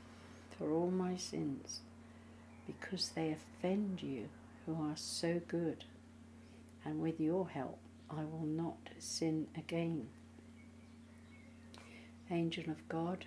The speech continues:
my guardian dear, to whom God's love commits me here, ever this night be at my side to light and guard, to rule and guide. Remember, O most loving Virgin Mary,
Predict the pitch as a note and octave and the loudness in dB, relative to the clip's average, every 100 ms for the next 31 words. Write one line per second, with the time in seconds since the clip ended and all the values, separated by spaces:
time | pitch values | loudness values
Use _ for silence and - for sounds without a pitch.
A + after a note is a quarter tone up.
0 | - G3 D#3+ - D3+ D#3 D3+ E3+ E3 D#3 | -4 0 0 0 2 2 2 2 2 4
1 | D3 D3+ D#3+ - - - - - - - | 2 2 -4 -10 -16 -16 -16 -14 -12 -12
2 | - - E3+ E3+ F#3+ G3 G3 F#3+ F#3 - | -12 0 4 10 10 10 8 6 6 4
3 | F#3+ F#3+ D3+ - - C#3+ D#3 - - - | 8 8 6 -2 -4 0 0 0 -4 0
4 | D#3 D3 D#3+ E3+ E3 - - - - - | 0 2 2 2 0 -6 -14 -14 -14 -14
5 | - - E3+ F3 F#3 F#3 - E3 D#3 - | -6 0 0 2 2 2 4 6 4 2
6 | - - D#3+ E3+ - F3 F3 F3+ - D3+ | -6 -4 -2 -2 -2 0 2 0 -2 -2
7 | D#3 D#3+ - - D3+ D#3+ F3 G3+ - D#3 | -2 -4 -8 -8 -4 0 0 0 -2 -2
8 | D3+ C#3 D3+ F3+ - D3+ D3 D3 D#3 F3 | 2 2 2 -2 -6 -8 -2 0 0 -2
9 | - F3+ F3+ D#3 D#3 C#3 D3+ - - - | -2 -2 0 0 0 0 -2 -10 -14 -16
10 | - - - - - - - - - D#3 | -16 -16 -16 -16 -14 -14 -14 -14 -4 2
11 | E3+ G#3 G#3 F#3 - D#3+ D#3+ D#3 D3+ - | 8 8 8 4 4 2 4 4 2 2
12 | D3+ D3+ D#3+ D3+ D#3+ D#3 D3+ - D#3 D3+ | 2 4 2 4 4 4 4 2 4 4
13 | D3+ D#3 E3 D#3+ | 4 2 0 -2